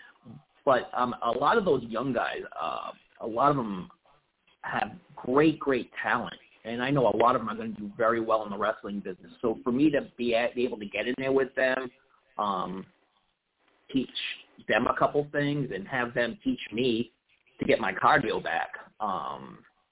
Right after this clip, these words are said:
I, it, it's just a wonderful experience. And the fact that I was able to come back in, in tribute to two wonderful guys really helped me in the business.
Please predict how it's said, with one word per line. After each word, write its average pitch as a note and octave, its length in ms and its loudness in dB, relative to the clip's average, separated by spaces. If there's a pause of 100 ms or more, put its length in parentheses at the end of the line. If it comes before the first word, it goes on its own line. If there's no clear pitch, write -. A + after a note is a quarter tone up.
(680)
I, - 120 -2 (240)
it, C3 200 -4
it's C3+ 180 0 (100)
just D3 240 2
a C3 40 2
wonderful A#2+ 440 0
experience. G2+ 600 -2 (720)
And C3 260 2
the B2 60 -4
fact D3 280 4
that C3 100 0
I B2+ 60 2
was A#2+ 140 0
able B2 240 -2
to A2 120 -18
come A#2+ 220 -8
back A#2+ 400 -4 (300)
in, G#2 720 -10 (440)
in A#2 140 -2
tribute B2 400 0
to A2 160 -6 (100)
two B2 140 2
wonderful A#2 420 -4
guys G2+ 260 2 (100)
really G2+ 140 -4
helped G2+ 200 0
me G#2 80 -6
in F#2+ 80 -6
the F#2 60 -8
business. F#2+ 380 -8